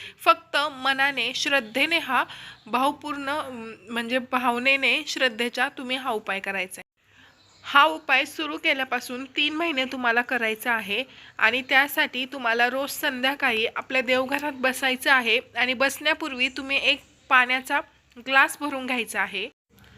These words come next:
तो पाण्याचा ग्लास तुम्ही देवघरात ठेवायचा आहे आणि अकरा वेळेस महामृत्युंजय मंत्र तुम्ही म्हणायचा आहे. हा महामृत्युंजय मंत्र स्वामी समर्थांच्या नित्यसेवा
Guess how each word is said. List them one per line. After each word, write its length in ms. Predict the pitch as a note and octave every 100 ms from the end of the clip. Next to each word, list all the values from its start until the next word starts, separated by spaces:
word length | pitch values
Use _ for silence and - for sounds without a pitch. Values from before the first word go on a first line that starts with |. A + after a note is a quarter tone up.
| - - - -
तो 120 | D#4 E4
पाण्याचा 480 | E4 C#4 C#4+ D#4
ग्लास 400 | C#4 C4 B3 C#4
तुम्ही 180 | C#4+ C4+
देवघरात 480 | C4 C#4 C#4+ D#4+ C#4+
ठेवायचा 580 | - C#4+ B3 G#3 G3 G3+
आहे 120 | B3+ -
आणि 360 | G#3+ C#4 C4 A#3 -
अकरा 420 | C4 - D4+ D#4+
वेळेस 420 | E4 A#3+ A3+ A#3 -
महामृत्युंजय 1080 | C4 C4 D#4 D#4 C4+ C4+ - C#4 C4 C4 A3+ C4 -
मंत्र 360 | C4 C4 C4+ C#4
तुम्ही 320 | C#4+ A#3 C4+
म्हणायचा 500 | C4 A3+ G3+ G3 G3+
आहे. 200 | G3 G3 - _ _ - - - _ _
हा 380 | - E4 C4 C4+
महामृत्युंजय 1080 | C4+ C#4 D4 D#4+ D#4 D#4 - D4+ C#4+ D4 D4
मंत्र 520 | C#4+ D4 C4 A3+ G#3
स्वामी 520 | - D4 C4 C4 C#4+
समर्थांच्या 840 | D4 D#4 C#4 C#4 C#4 B3 B3+ G#3
नित्यसेवा 800 | G#3+ C4 - E4+ D#4 D4+ A#3 F#3